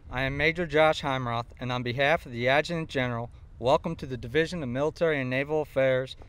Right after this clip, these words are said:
Memorial Day Ceremony. Due to the social distancing requirements and restrictions for large gatherings, this ceremony is being videoed and will be shared later this evening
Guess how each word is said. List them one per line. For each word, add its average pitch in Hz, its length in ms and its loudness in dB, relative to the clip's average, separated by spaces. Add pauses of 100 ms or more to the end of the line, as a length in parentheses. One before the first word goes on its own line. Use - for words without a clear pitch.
(140)
Memorial 139 520 2
Day 131 260 2
Ceremony. 104 600 -4 (1000)
Due 180 140 2
to 240 160 -2
the 220 80 -2
social 214 360 4
distancing 208 640 0
requirements 139 680 2
and 127 100 -4
restrictions 156 540 -6
for 135 160 -2
large 135 360 4
gatherings, 110 600 0 (400)
this 143 120 -2
ceremony 160 640 2
is 131 160 -8
being 143 380 -2
videoed 131 520 2 (280)
and 127 140 -4
will 123 80 -4
be 127 80 -2
shared 170 400 8
later 165 320 4
this 180 180 -2
evening 143 420 -4